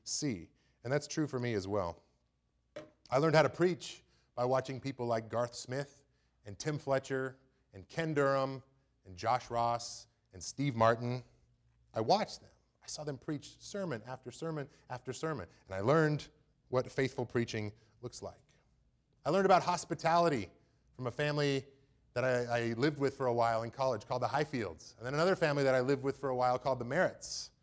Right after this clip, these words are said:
And I learned about hospitality and generosity from a lot of the families in this congregation as well. I learned by watching.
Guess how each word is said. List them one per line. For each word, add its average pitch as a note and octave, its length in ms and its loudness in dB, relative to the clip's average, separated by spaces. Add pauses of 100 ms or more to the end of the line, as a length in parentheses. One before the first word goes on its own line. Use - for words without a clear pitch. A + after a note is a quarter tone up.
(580)
And G#2+ 80 -10
I B2 40 -4
learned D3+ 140 0
about C3+ 160 2
hospitality C3 640 0
and B2 80 -6
generosity B2 520 -2
from B2 200 -6
a A#2 40 2
lot A#2+ 220 2
of A#2+ 60 -2
the A#2 60 -10
families A#2+ 460 -6
in A2+ 80 -2
this B2+ 180 -2
congregation G#2 760 -2 (460)
as G2+ 120 -6
well. G2+ 340 4
I G2 60 0
learned C3 520 2 (260)
by A2 140 4
watching. G2+ 460 4